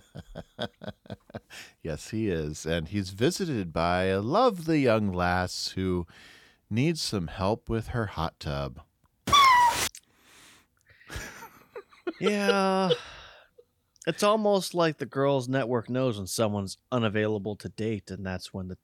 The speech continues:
Speaker 2: real temptation comes.
Speaker 1: It does. And her parents are out of town, and she just can't get the temperature up. <laughs> Uh, I, I, I give it I, I
Speaker 2: Yeah.
Speaker 1: credit to Eric. He's not gonna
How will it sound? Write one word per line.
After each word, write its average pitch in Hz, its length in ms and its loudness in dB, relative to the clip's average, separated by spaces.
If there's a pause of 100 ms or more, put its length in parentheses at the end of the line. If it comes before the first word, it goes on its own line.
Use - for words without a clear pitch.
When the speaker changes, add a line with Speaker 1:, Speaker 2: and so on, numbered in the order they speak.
(140)
Speaker 2:
real 98 200 -4
temptation 98 600 -10
comes. 101 600 -10
Speaker 1:
It 78 140 -10
does. 98 680 0
And 69 140 -12
her 78 100 -8
parents 90 580 -2
are 73 100 -2
out 73 120 -4
of 71 100 -8
town, 101 540 -2
and 80 100 -6
she - 140 -14
just - 140 -14
can't 107 340 -6
get 90 160 -8
the - 60 -8
temperature 95 800 -2
up. 147 320 -2
<laughs> 762 40 8 (3250)
Uh, 349 160 2 (160)
I, 185 400 6 (100)
I, 151 80 8
I 151 40 8
give 165 240 2
it 240 320 2
I, 139 60 6
I 131 240 4
Speaker 2:
Yeah. 127 120 0 (280)
Speaker 1:
credit 165 440 4
to - 160 -2
Eric. 175 380 4
He's 120 320 -4
not 110 300 2
gonna 147 640 0